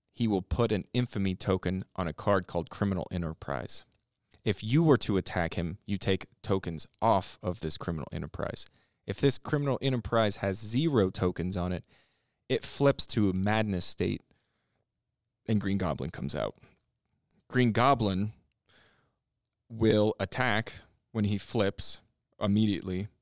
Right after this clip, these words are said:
and then on his phase, if he were to scheme, he takes a madness off of the state of madness. And if the madness clears, then he goes back to Norman Osborn. This is interesting because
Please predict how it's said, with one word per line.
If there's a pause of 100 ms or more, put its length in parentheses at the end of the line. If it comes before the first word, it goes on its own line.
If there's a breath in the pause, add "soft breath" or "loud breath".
(200)
and
then
on
his
phase, (460)
if
he
were
to
scheme, (200)
he
takes
a
madness (160)
off
of
the
state
of
madness. (260)
And
if
the
madness
clears,
then
he
goes
back
to
Norman
Osborn. (1000 soft breath)
This
is
interesting
because